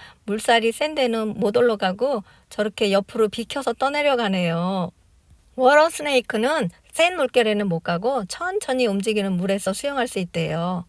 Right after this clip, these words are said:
서식지는 호수, 저수지, 하천, 강, 연못 등등 물이면 다 된대요. 어?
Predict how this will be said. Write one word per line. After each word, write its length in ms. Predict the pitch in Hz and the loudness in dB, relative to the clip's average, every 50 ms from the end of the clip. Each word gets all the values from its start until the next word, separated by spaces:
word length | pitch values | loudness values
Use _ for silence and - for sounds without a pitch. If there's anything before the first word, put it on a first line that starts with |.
| _ _ _ _ | _ _ _ _
서식지는 720 | - - - 320 359 - 311 - - 233 226 247 294 320 | -4 2 2 2 2 2 -2 -2 -2 0 0 0 -2 -4
호수, 540 | 330 - - 403 415 415 - - 359 381 403 403 | -8 -4 0 0 0 0 0 -2 -2 -2 -2 -2
저수지, 540 | - - 196 214 - 233 208 - 214 226 254 | -2 -2 -4 -2 -4 -8 -8 -6 -4 -4 -4
하천, 640 | 302 - 320 - - - - 247 208 220 233 240 | -4 -4 -4 -4 -4 -6 -6 -6 -6 -6 -6 -8
강, 500 | - - - 190 185 185 196 233 277 269 - | -10 -8 -6 -4 -2 -2 -4 -4 -6 -6 -4
연못 480 | 196 185 196 202 196 196 196 262 311 _ | -2 -2 -2 -2 -2 -2 -2 -4 -6 _
등등 440 | - 214 208 202 196 202 208 226 214 | -6 -4 -4 -4 -4 -4 -4 -4 -4
물이면 380 | 196 214 247 277 262 262 262 | -4 -4 -4 0 0 0 0
다 160 | 262 269 226 220 | 0 0 -2 -2
된대요. 560 | 214 208 180 185 180 180 170 165 165 - - - | 0 -2 -2 -2 0 0 0 -2 -2 -4 -2 0
어? 160 | 220 240 | 0 0